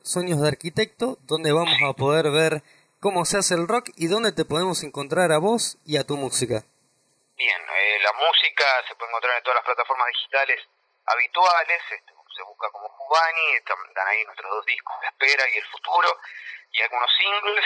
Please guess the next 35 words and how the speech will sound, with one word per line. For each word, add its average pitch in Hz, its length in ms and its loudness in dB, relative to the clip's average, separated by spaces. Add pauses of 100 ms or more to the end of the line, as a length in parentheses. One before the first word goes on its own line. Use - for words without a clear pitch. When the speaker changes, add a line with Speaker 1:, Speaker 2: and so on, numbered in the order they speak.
(120)
Speaker 2:
eh, 120 640 4
lo 117 80 -10
mismo 110 200 -10
en 117 100 -8
YouTube, 165 520 2
youtube 131 260 -8
punto 117 220 -6
com 120 140 0
barra 117 180 0
Jubani, 147 460 2 (560)
eh, 104 180 -2
Instagram 104 920 0
y, - 400 -12
y - 40 -6
esas - 200 -4
cosas, 92 520 2
¿no? 85 160 0
Y 82 60 -2
todo 78 240 0
eso. - 240 0
Este, 101 500 2
y 95 200 0
con 113 200 0
respecto 143 400 2
a 147 40 2
Sueños 175 240 2
de 185 60 4
Arquitecto 190 400 -2
también 131 300 0
se 131 80 -12
puede 131 240 0
ver 131 180 2
allí 127 300 2
en, 123 160 -6 (520)
en 139 160 -2